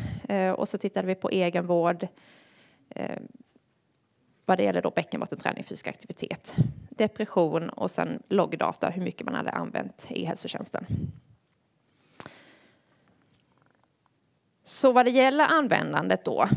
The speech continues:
så av de patienterna som hade tillgång till tjänsten så var det sextiofyra procent av dem som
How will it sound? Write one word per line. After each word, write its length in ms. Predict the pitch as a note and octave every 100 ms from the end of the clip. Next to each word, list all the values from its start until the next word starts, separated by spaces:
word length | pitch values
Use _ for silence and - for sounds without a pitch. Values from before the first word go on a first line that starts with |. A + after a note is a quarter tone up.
| G#3
så 420 | - A#3 G#3 G#3+ - - _ -
av 200 | A3+ G#3+
de 180 | A3
patienterna 600 | A3+ A#3+ A3+ F#3+ F#3+ F#3
som 260 | G3+ F#3 F#3+
hade 320 | F#3+ G3+ G3
tillgång 420 | - A3 G3 G#3
till 120 | B3 C4+
tjänsten 360 | F#3+ G3 F#3+
så 100 | F#3+
var 100 | G3
det 60 | G3
sextiofyra 680 | G#3 - - G#3 G#3+ F#3 G3+
procent 460 | A#3+ - F#3 F#3+
av 100 | -
dem 260 | E3 - -
som 440 | - - F#3 -